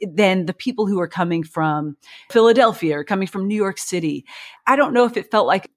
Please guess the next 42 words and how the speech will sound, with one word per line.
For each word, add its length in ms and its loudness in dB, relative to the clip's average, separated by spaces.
more 240 2
of 100 0
a 80 0
bond 580 0
because 280 -4
we 100 0
weren't 280 -2
from 320 2
those 360 2
other 240 2
cities. 580 -4
We 140 0
were 160 0
from 460 2
this 180 -4
place 360 -2
that 180 -2
also 320 -2
felt 280 -2
misunderstood. 840 -2
So 100 6
it 80 2
felt 160 4
like 160 4
Long 200 4
Beach 180 -2
Island 440 4
could 160 -2
feel 220 2
misunderstood. 760 -2
Kentucky 640 -6
could 200 -8
feel 220 -2
misunderstood, 640 -6
Bardstown. 680 -6
And 140 2
so 340 4
there 200 4
was 180 2
sort 140 2
of 100 0
a, 260 2